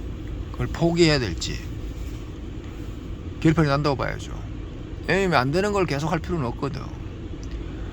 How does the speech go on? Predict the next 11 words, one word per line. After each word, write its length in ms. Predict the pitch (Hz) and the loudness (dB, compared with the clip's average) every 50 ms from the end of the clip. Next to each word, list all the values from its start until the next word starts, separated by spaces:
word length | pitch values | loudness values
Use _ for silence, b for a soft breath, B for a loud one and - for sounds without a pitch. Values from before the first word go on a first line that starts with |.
| B B - | B B -4
그냥 340 | - 147 156 147 135 117 113 | 0 4 4 6 4 4 2
뭐 480 | 110 110 113 107 104 95 85 78 92 - - - - | 0 -2 -2 -2 -4 -4 -4 -6 -6 -8 -8 -8 -4
가을만 460 | - - 117 135 156 165 165 160 143 131 | 0 2 4 6 6 6 6 4 2 2
하는 480 | 127 139 135 127 117 117 120 117 104 - - - - - - - - - - - - - - - - - | 2 0 0 0 0 -2 -2 -2 -4 -4 -6 -6 -8 -8 -8 -8 -8 -6 -4 -6 -6 -6 -10 -10 -8 -6
그냥 280 | 131 107 104 95 87 85 - - - - - - - - - | -4 -4 -4 -4 -4 -6 -6 -8 -10 -10 -10 -10 -10 -8 -4
플랫폼하고 720 | - 131 139 143 143 - - 131 131 139 135 131 123 107 | 2 4 4 4 4 2 0 0 2 2 2 2 0 0
디티점만 500 | - 151 156 151 - 151 156 139 117 110 | 0 0 0 0 0 0 0 0 0 0
하고 140 | 113 117 127 | 0 0 0
마는 280 | 113 110 104 110 - - | 0 0 0 0 0 -2
거지 200 | 95 - - - | -4 -4 -4 -4
뭐. 320 | - - - - - - | -6 -4 -4 -6 -6 -6